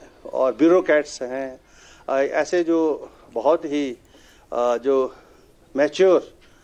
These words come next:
कम्युनिटी के जो, आ, सदस्य थे उनके द्वारा इनका चयन हुआ है और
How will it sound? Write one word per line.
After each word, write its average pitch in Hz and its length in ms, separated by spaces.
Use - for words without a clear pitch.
कम्युनिटी 156 400
के 143 380
जो, 123 380
आ, 120 140
सदस्य 156 500
थे 147 260
उनके 180 340
द्वारा 135 240
इनका 160 300
चयन 139 360
हुआ 117 220
है 143 220
और 135 380